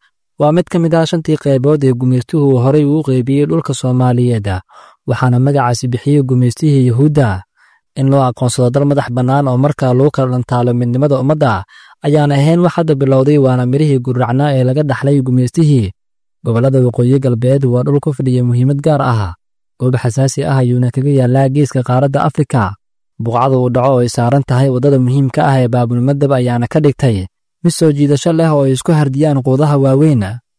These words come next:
Magaalada Berbera oo ah magaalo xeebeed qadiimi ah ayaa iyadana marin muhiim u ah maraakiibta isticmaasha gacanka cadmeed iyo Baabul Mandab.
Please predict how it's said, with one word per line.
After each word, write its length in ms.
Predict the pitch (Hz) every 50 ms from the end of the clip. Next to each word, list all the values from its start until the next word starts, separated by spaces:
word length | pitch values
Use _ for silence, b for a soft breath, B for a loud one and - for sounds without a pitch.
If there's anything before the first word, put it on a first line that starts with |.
| _ _ _ _ -
Magaalada 360 | 117 110 113 113 123 135 135 127
Berbera 380 | 113 120 113 110 - 139 135 131
oo 100 | 123 - -
ah 140 | 147 139 127
magaalo 360 | 123 123 117 120 120 120 120 117
xeebeed 360 | - - 123 123 139 147 135 127
qadiimi 400 | 123 127 117 131 151 156 151 143
ah 240 | 139 127 113 98 90 - b b b b b b b b -
ayaa 240 | 143 147 147 147 147 160
iyadana 260 | 170 180 170 156 151
marin 240 | 151 160 160 160 147
muhiim 280 | 143 147 151 156 156 156
u 80 | 160 170
ah 140 | 151 143 135
maraakiibta 560 | 127 127 127 123 120 - 147 151 - - 139
isticmaasha 540 | 127 - - 120 117 123 120 123 - - 127
gacanka 360 | 139 156 143 147 135 - 131
cadmeed 380 | - 120 117 120 127 139 143 139
iyo 160 | 131 127 127
Baabul 300 | 120 123 123 123 123 120
Mandab. 360 | 117 135 151 160 147 127 110